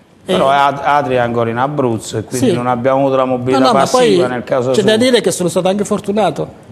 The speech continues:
Speaker 1: perché poi mi hanno scoperto anche cose che, eh,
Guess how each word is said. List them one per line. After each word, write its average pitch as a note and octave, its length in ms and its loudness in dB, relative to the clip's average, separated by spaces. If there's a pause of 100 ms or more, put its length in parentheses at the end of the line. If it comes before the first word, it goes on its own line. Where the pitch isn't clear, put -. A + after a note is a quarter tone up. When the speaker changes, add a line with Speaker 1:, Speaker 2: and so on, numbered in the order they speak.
(160)
Speaker 1:
perché - 240 -4
poi F#3+ 500 0 (300)
mi F3 140 -4
hanno E3+ 760 0
scoperto G3 520 -4
anche F3+ 460 -2 (340)
cose F#3 320 -2
che, E3 420 -2 (880)
eh, E2+ 1040 -10